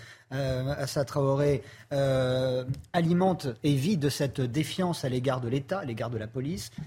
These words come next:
Euh, c'est, euh, tout bonnement, euh, scandaleux. Il est heureux, évidemment, qu'une interdiction ait été, euh, formulée, interdiction de manifestation. Euh, il est à craindre que le quartier de la République soit malgré tout le théâtre de,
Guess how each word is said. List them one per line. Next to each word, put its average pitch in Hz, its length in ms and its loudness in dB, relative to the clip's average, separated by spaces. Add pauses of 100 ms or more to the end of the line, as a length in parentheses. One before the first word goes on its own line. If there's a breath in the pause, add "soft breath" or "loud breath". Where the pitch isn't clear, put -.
(220 loud breath)
Euh, 147 380 4
c'est, 170 360 0
euh, 139 120 2
tout 135 160 -4
bonnement, 139 380 2
euh, 123 100 -2
scandaleux. 131 580 0 (180 loud breath)
Il 127 100 -2
est 127 200 -4
heureux, 160 380 2
évidemment, 127 440 -2
qu'une 127 420 -2
interdiction 123 500 -2
ait 117 120 -4
été, 113 280 -4
euh, 104 120 -8
formulée, 131 360 -2
interdiction 123 500 -4
de 120 60 -4
manifestation. 127 800 -2 (440 loud breath)
Euh, 143 400 6
il 156 120 2
est 156 140 0
à 143 60 4
craindre 151 320 2
que 147 120 2
le 139 60 2
quartier 131 280 -2
de 127 60 0
la 123 100 2
République 123 480 -2
soit - 160 -6
malgré 123 380 -2
tout 131 160 -4
le 117 60 -6
théâtre 123 440 -2
de, 104 280 -6